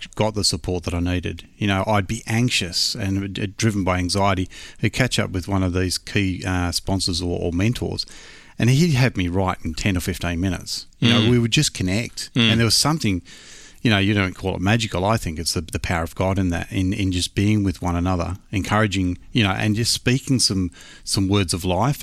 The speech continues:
Speaker 1: and, um, speaking some words of truth as well, because we lose insight. We so, so easily lose insight when we're, when we're stuck in our own world,
Speaker 2: Mm.
Speaker 1: and we actually need,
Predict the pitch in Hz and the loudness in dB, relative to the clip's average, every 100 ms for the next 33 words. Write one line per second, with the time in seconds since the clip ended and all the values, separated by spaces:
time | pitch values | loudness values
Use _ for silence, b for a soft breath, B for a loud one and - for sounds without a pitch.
0 | - 98 95 87 98 92 92 90 - - | -2 0 0 0 -2 -2 -2 -2 -4 0
1 | 104 104 - 104 107 - - 127 151 - | 0 2 0 2 0 0 -2 0 0 -2
2 | 90 123 110 - 101 - B B B - | -4 -4 -2 -2 -2 -4 B B B 2
3 | 120 160 185 123 151 - 85 - - - | 4 4 4 4 2 0 -4 -12 -16 -4
4 | 113 - 139 131 131 123 123 110 98 101 | -2 0 0 2 2 4 2 2 2 2
5 | 90 101 - 101 92 95 92 92 87 - | 2 0 2 0 0 0 2 2 0 -4
6 | 101 92 98 - 110 - 95 92 92 90 | -4 -2 0 0 -2 -4 -4 -2 0 0
7 | 87 95 95 95 - B B 110 95 95 | -2 -2 -4 -6 -12 B B 0 0 0
8 | 95 127 - 98 98 107 127 120 | 0 0 0 -2 0 2 2 0